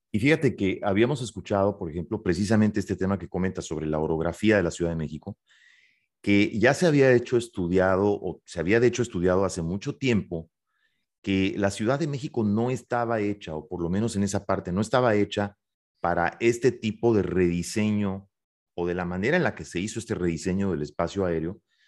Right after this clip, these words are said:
porque se prometieron varias cosas, eh, Jimena, que no se cumplieron. Se dijo que, por ejemplo, los aviones iban a ahorrar gasolina,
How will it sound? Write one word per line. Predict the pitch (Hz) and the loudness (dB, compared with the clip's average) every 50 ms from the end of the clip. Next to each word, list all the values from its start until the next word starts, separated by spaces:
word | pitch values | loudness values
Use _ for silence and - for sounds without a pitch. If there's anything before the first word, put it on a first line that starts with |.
| _ _ _ _ _ _ | _ _ _ _ _ _
porque | 95 92 92 87 - - 98 95 92 92 - - | -2 0 0 0 -2 -2 -2 0 0 -2 -4 -8
se | - - 117 110 | -6 -2 -2 -2
prometieron | - 131 127 127 127 123 123 170 180 185 165 | 0 2 0 2 0 0 2 2 2 2 0
varias | 139 131 135 131 127 - | 0 0 0 0 -2 -2
cosas, | - 123 117 120 123 113 - | -2 -4 -4 -4 -4 -6 -6
eh, | - - - 95 82 - | -10 -12 -12 -12 -12 -12
Jimena, | 95 - - 101 104 107 107 110 - | -6 -2 2 4 4 4 4 2 2
que | - 90 | 0 -2
no | 87 90 | -2 -2
se | 90 101 - | -2 -4 -6
cumplieron. | - - 76 73 - 82 80 80 - - - | -6 -8 -12 -8 -6 -4 -4 -4 -4 -8 -6
Se | - 101 | -2 0
dijo | 110 120 117 131 110 | 0 0 0 -2 -2
que, | - 95 | -4 -4
por | - - 98 90 | -4 -2 -2 0
ejemplo, | 90 110 107 107 110 101 | 0 0 0 0 0 -2
los | 92 80 | -2 -2
aviones | 85 80 85 90 95 92 - 87 | -2 -2 -2 -2 -2 -2 -4 -4
iban | 87 87 82 | -4 -2 -2
a | 78 | -2
ahorrar | 78 78 82 82 80 | -2 -2 -2 -2 -2
gasolina, | 85 82 - 110 117 127 139 139 139 139 | -2 -2 -2 -2 -2 0 0 0 -2 -4